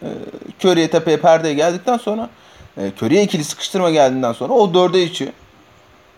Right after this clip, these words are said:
olağanüstü iyi okuyabilen, olağanüstü oynayabilen bir topçu olmasıydı. Nurkic de çok çok iyi bir pasör. Dörde üçü iyi okuyabilen bir pasör.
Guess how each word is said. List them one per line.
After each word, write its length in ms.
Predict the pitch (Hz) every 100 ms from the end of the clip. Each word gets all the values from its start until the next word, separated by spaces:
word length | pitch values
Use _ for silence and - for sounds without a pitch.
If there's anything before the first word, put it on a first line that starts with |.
| _ _
olağanüstü 760 | 185 185 247 269 214 202 - 170
iyi 340 | 170 170 165
okuyabilen, 500 | 156 - 147 143 240
olağanüstü 480 | 254 220 196 170 170
oynayabilen 460 | 156 156 139 247
bir 40 | 240
topçu 280 | 185 - 170
olmasıydı. 360 | 113 107 90 98 _ - - - -
Nurkic 400 | 185 240 262 269
de 80 | 214
çok 280 | - 214 208
çok 180 | 180 151
iyi 180 | 147 127
bir 180 | 120 - _ -
pasör. 320 | 123 - 107 - - - _ _ _ _ _ - 143
Dörde 260 | 147 143
üçü 160 | 139 156
iyi 200 | 165 180
okuyabilen 520 | 160 123 107 101 95
bir 40 |
pasör. 320 | 95 98 -